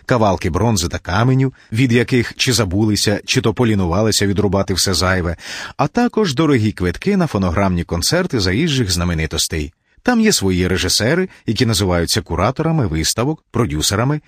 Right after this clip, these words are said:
чи мистецтвознавцями. Проте спілкування з Мирославом дозволило з'ясувати. Те, що я мав за храм мистецтва,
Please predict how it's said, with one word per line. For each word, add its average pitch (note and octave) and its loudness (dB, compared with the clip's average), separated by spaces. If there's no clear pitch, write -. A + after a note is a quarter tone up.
чи - 0
мистецтвознавцями. F#2+ -2
Проте G#2 0
спілкування F2 0
з D#2 -2
Мирославом F#2 0
дозволило B2 0
з'ясувати. C3 -2
Те, C3 2
що - 0
я G#2 2
мав G#2+ 0
за G2 0
храм F2+ -2
мистецтва, C#3 -2